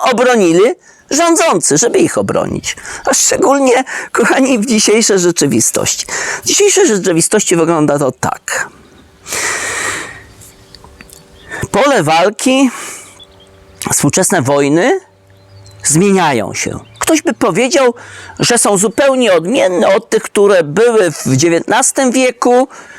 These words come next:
e, w dwudziestym wieku, które tak z-, mamy w świadomości, tak? Jest ta utarta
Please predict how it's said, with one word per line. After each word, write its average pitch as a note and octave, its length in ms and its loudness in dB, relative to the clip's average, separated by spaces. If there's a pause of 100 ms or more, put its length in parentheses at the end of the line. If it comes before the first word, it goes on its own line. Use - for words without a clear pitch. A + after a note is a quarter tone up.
(320)
e, F3+ 200 2
w C#3 120 -4
dwudziestym F3 720 0
wieku, G#3 300 2
które G3 300 0
tak - 300 -6
z-, C#3 160 0
mamy F#3+ 320 2
w C#3+ 60 -2
świadomości, C3 800 -2
tak? E3 280 0 (300)
Jest D3 180 -2
ta D#3+ 100 2
utarta F#3 720 0